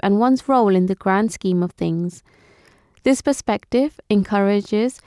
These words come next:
introspection, philosophical inquiry, and the creation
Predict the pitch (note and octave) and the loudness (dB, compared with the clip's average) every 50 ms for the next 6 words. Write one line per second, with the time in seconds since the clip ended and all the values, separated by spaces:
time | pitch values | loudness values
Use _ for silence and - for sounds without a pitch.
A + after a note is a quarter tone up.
0 | _ _ - - G#3 F#3+ - G3+ - - - C#4 C#4 - - - C#4 C4+ C#4 C#4 | _ _ -2 0 0 0 0 -2 -2 -2 -2 -4 -4 -6 -6 -4 -2 -2 0 -2
1 | - _ A3 G#3 G#3 - - A3 - - A3 - - G#3+ G3+ G3 G3 G3 - - | -2 _ -2 -4 -2 -2 -4 -4 -4 -4 -6 -4 -2 -2 0 0 -2 -2 -2 -2
2 | A#3+ A#3+ A#3+ A#3+ A#3 A#3+ A#3+ B3 B3 - - - _ _ _ _ - C4+ D4 C#4+ | 0 0 0 0 0 -2 -2 -4 -4 -8 -14 -20 _ _ _ _ -2 0 0 2
3 | C#4 C#4 - - A3 G3 F#3 F#3+ - - - A#3+ B3 | 2 0 -2 0 0 2 2 0 0 -4 -4 -6 -4